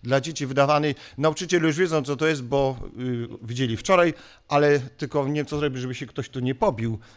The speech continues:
Gdzie to zostawić? Cztery egzemplarze są, a w środku informacje, różne migawki z pól misyjnych, czym stowarzyszenie się zajmuje.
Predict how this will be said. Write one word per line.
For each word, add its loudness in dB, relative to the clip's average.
Gdzie -4
to 0
zostawić? 2
Cztery 2
egzemplarze 2
są, 4
a 4
w 0
środku -2
informacje, 2
różne 0
migawki 0
z -10
pól -2
misyjnych, -2
czym 2
stowarzyszenie -2
się -2
zajmuje. 4